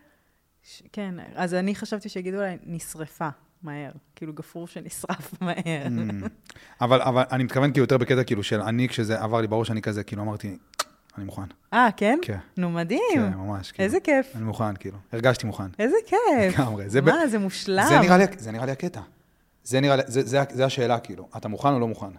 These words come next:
Speaker 1: אה.
Speaker 2: נראה לי.
Speaker 1: יפה.
Speaker 2: כי הרבה אנשים, כאילו, "לא, וזה, לא, לא, לא. מה,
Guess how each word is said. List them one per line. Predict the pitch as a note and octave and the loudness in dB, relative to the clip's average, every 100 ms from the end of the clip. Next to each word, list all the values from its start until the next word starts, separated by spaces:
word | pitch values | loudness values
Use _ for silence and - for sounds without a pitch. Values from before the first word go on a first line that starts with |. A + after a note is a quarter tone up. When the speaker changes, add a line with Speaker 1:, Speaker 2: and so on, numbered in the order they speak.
| - - | -20 -10
Speaker 1:
אה. | A#3 A#3 G3+ F#3 - _ | -6 -6 -6 -10 -14 _
Speaker 2:
נראה | A#2+ G2+ A#2+ | -8 -2 -2
לי. | - - - | -2 -16 -16
Speaker 1:
יפה. | F3+ - C4+ B3 | -16 -8 -8 -8
Speaker 2:
כי | A#2+ | -10
הרבה | A2 C3 | -2 0
אנשים, | C3+ - C#3+ | 0 -4 -4
כאילו, | B2+ B2 A#2+ A2 - | -4 -6 -6 -10 -16
"לא, | - - - | -18 -18 -20
וזה, | - - | -20 -20
לא, | - - | -20 -18
לא, | C3 C#3+ B2+ C3 C3+ | -12 -12 -12 -16 -12
לא. | C#3 C3+ - _ _ _ _ _ _ A#2+ | -8 -8 -8 _ _ _ _ _ _ -8
מה, | B2+ | -8